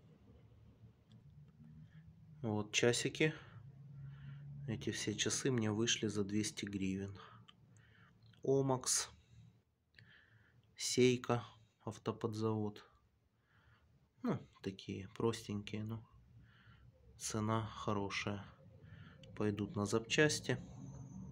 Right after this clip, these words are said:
Кварцевый Ориент. Вот эти, кстати, я не смотрел.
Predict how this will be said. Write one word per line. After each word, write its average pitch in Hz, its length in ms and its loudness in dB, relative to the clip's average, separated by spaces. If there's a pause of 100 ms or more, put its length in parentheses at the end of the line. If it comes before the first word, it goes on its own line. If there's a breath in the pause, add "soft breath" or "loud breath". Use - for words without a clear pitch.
(1900 loud breath)
Кварцевый 101 760 2
Ориент. 139 520 0 (1400 soft breath)
Вот 104 220 -8
эти, - 100 -8
кстати, - 460 -4
я 104 80 0
не 104 100 -2
смотрел. 104 640 -4